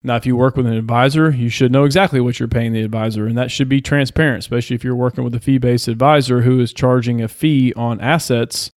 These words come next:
That should be very transparent, whether you pay them monthly or quarterly. There should be a line item that says that. So that should be very clear and in the open, and if it's not, you need to ask.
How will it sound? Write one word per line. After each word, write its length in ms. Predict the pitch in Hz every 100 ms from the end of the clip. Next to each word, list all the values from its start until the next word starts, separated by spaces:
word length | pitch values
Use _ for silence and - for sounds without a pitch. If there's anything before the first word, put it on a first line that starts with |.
| _
That 180 | 120 120
should 180 | 120 127
be 140 | 123
very 260 | 120 120 120
transparent, 680 | 117 127 120 - 143 135 101
whether 200 | 117 117
you 140 | 117
pay 220 | 117 120
them 160 | 117 113
monthly 440 | 110 123 - 139
or 120 | 135 120
quarterly. 560 | - 127 123 139 147
There 480 | 127 139 - 113 117
should 260 | - 139 127
be 100 | 127
a 100 | 120
line 300 | 123 135 117
item 480 | 110 113 120 120
that 280 | 117 117 -
says 300 | - 131 131
that. 260 | 113 101 -
So 100 | 113
that 160 | 120
should 180 | 113 123
be 140 | 117 113
very 320 | 110 120 120
clear 560 | - - 139 170 190 -
and 160 | 127 123
in 60 |
the 140 | 117 117
open, 340 | 147 214 214
and 180 | - 127
if 100 | 117
it's 180 | 104 -
not, 280 | 123 156 139
you 80 | 123
need 140 | 127
to 60 | 147
ask. 340 | 185 - -